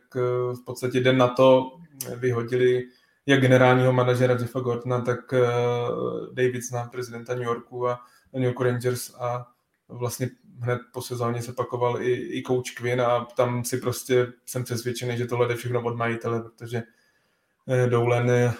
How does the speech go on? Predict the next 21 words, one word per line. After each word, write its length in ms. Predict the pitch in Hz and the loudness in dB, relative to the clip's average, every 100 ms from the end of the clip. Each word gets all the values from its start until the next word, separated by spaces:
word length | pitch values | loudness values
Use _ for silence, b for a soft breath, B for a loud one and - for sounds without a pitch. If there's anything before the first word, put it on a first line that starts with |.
| - | -2
je 120 | 123 | 0
typ 200 | 131 127 | 0 0
majitele, 580 | 120 117 123 120 123 113 - | 0 0 2 6 6 4 -6
který 340 | - 123 120 | -4 -2 0
myslím, 280 | 120 117 - | -2 -6 -8
že 200 | 113 123 | -4 0
fanoušci 680 | 120 123 120 - - 127 127 | 2 2 0 -2 0 4 4
N 140 | 123 123 | 2 -2
B 100 | 123 | 0
A 220 | 120 123 | 0 0
New 80 | 123 | -2
Yorku 260 | 123 127 | -2 -4
Knicks 300 | 123 120 - | -6 -6 -6
to 80 | 131 | -6
dobře 260 | 117 120 120 | -6 -4 -4
znají, 360 | 120 120 120 | -2 -4 -4
že 100 | 120 | -8
prostě 380 | 120 120 - 123 | -10 -12 -8 -6
on, 280 | 113 123 123 | -4 -6 -4
on 220 | 85 123 120 | -4 -4 -6
fakt, 340 | - 117 - | -8 -10 -10